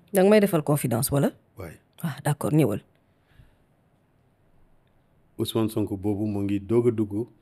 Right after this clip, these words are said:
Speaker 2: ci langue bi.
Speaker 1: Mhm.
Speaker 2: Man, dama ko doon invité ci ay panel.
Speaker 1: Mhm.
Speaker 2: Mook, euh, El Hadj Ibrahima Sall et tout ça là.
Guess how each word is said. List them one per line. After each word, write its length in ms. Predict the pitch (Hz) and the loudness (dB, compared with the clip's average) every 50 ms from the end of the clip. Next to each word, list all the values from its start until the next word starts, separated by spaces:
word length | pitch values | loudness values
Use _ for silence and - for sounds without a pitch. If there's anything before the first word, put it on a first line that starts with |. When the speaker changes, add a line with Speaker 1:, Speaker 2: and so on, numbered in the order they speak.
| _ _ - | _ _ -8
Speaker 2:
ci 80 | - | -6
langue 300 | 98 95 92 90 90 76 - | -4 -4 -2 -4 -4 -6 -8
bi. 260 | - - - - - _ _ - | -14 -16 -18 -20 -20 _ _ -4
Speaker 1:
Mhm. 260 | 180 180 170 156 180 - _ _ _ _ _ _ _ _ _ _ _ _ _ _ - - | -2 -2 -2 -2 -4 -6 _ _ _ _ _ _ _ _ _ _ _ _ _ _ -10 -8
Speaker 2:
Man, 180 | 87 92 90 | -6 -4 -4
dama 160 | 85 92 92 87 | -4 -4 -4 -6
ko 100 | - 95 | -6 -6
doon 180 | 95 95 90 | -6 -6 -8
invité 360 | - 98 92 87 87 85 85 | -8 -8 -10 -10 -10 -10 -12
ci 120 | - - - - | -12 -12 -10 -8
ay 100 | 90 85 | -8 -8
panel. 320 | - - 80 78 71 65 - _ _ _ _ _ _ _ _ - - _ _ _ _ _ _ _ - | -8 -8 -10 -10 -12 -16 -20 _ _ _ _ _ _ _ _ -20 -20 _ _ _ _ _ _ _ -18
Speaker 1:
Mhm. 220 | 160 151 143 147 147 _ _ _ _ _ _ _ _ _ _ _ _ _ _ _ _ _ _ _ _ _ _ _ _ _ _ _ _ _ _ _ _ _ _ _ _ _ _ _ _ _ _ _ _ - | -16 -16 -16 -18 -20 _ _ _ _ _ _ _ _ _ _ _ _ _ _ _ _ _ _ _ _ _ _ _ _ _ _ _ _ _ _ _ _ _ _ _ _ _ _ _ _ _ _ _ _ -8
Speaker 2:
Mook, 380 | 92 87 85 80 73 - - | -6 -6 -6 -8 -10 -10 -6
euh, 240 | 85 85 82 80 76 - | -4 -4 -4 -4 -6 -8
El 100 | 87 82 | -8 -8
Hadj 260 | 82 85 85 78 76 82 82 80 73 73 | -6 -4 -6 -6 -4 -6 -6 -6 -6 -8
Ibrahima 360 | 80 78 82 82 82 80 78 | -8 -6 -6 -6 -6 -8 -10
Sall 360 | - - - 85 82 80 76 | -10 -10 -10 -8 -10 -10 -12
et 60 | 80 80 | -14 -14
tout 120 | - 76 | -16 -16
ça 200 | - - 80 76 | -14 -14 -14 -14
là. 160 | 71 71 - | -16 -18 -20